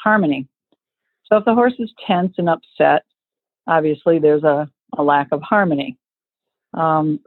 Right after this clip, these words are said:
so one of the things I look for pretty much right away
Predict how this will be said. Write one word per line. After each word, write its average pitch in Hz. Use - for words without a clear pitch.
so 196
one 233
of 220
the -
things 202
I 190
look 185
for 190
pretty 277
much 156
right 151
away 151